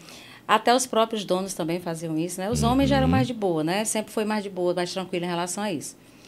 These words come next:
Speaker 1: Mas, realmente, eu acho que até hoje tem essa desunião, né? Infelizmente. Tipo, uma cantora, uma cantora vai fazer uma live. Acontece muito isso, uma cantora tá em evidência, tá no patamar mais
Speaker 2: Não
Speaker 1: elevado.
Speaker 2: convida a outra,
Speaker 1: Não
Speaker 2: né?
Speaker 1: convida uma que conhece,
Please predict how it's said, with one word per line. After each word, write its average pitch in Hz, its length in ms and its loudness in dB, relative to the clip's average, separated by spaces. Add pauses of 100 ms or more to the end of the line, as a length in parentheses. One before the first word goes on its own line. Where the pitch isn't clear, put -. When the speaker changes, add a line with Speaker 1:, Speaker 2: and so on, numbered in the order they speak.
(540)
Speaker 1:
Mas, 190 880 0 (500)
realmente, 214 680 2
eu 214 180 6
acho 214 200 6
que 226 60 2
até 254 200 2
hoje 277 180 4
tem 247 120 -2
essa 190 200 -2
desunião, 175 580 -2
né? 160 180 -2
Infelizmente. 196 760 -4
Tipo, 170 460 -4 (500)
uma 196 180 2
cantora, 214 720 10 (680)
uma 190 140 0
cantora 208 420 4
vai 202 120 6
fazer 202 260 2
uma 196 160 2
live. 147 500 2 (280)
Acontece 277 440 2
muito 262 240 2
isso, 185 220 2
uma 175 60 -2
cantora 180 300 -2
tá 180 120 0
em 180 60 4
evidência, 175 600 0
tá 160 100 -4
no 165 80 -4
patamar 165 380 -4
mais 160 160 2
Speaker 2:
Não 95 80 8
Speaker 1:
elevado. 135 240 4
Speaker 2:
convida 92 240 6
a 85 40 6
outra, 78 380 2
Speaker 1:
Não 262 140 6
Speaker 2:
né? - 60 4
Speaker 1:
convida 247 460 6
uma 233 200 2
que 294 140 2
conhece, 349 840 4